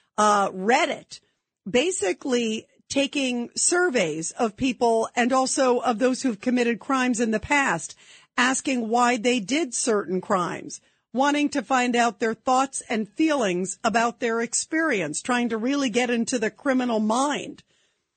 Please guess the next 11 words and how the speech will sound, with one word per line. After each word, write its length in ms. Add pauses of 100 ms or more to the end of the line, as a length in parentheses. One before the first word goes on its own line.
(120)
So 240
was 320
this 200
some 260
sort 220
of 120
weird, 400
bizarre 640 (520)
experiment 920
turned 360
crime? 560